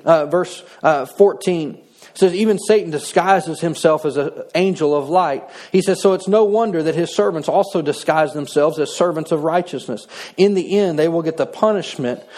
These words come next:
their wickedness, or their wicked deeds deserve." Now, I'll just give you two examples of this, that, and you can just go look this up for yourself. There are two,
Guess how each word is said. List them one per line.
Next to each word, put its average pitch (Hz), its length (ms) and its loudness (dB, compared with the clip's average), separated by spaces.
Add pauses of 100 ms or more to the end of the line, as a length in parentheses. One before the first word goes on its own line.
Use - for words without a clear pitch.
(120)
their 151 140 4
wickedness, 131 840 0 (400)
or 147 240 2
their 143 120 2
wicked 165 360 -2
deeds 143 320 -4
deserve." 147 560 -2 (480)
Now, 147 80 4
I'll 175 60 2
just 170 120 -10
give 175 160 0
you 156 80 -2
two 190 220 4
examples 170 500 -2
of 131 140 -4
this, 156 180 0
that, 123 180 -4 (200)
and 123 160 -4
you 156 100 -4
can 143 100 -4
just 147 180 -2
go 147 120 2
look 151 200 -2
this 147 140 -6
up - 520 -6
for 160 100 2
yourself. 160 640 -2
There 185 160 4
are 143 80 0
two, 180 540 -2